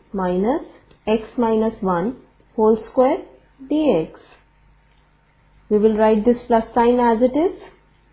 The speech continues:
Now y of this region is equal to square root of one minus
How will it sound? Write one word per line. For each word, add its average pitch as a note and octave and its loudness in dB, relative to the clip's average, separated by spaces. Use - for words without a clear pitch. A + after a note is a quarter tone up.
Now G#3 -2
y G3 4
of C#4 0
this B3 -2
region B3+ 0
is F#3+ -2
equal A#3 0
to D#4 -2
square A#3 2
root C4+ 0
of D#4 2
one A#3+ 2
minus A#3+ 2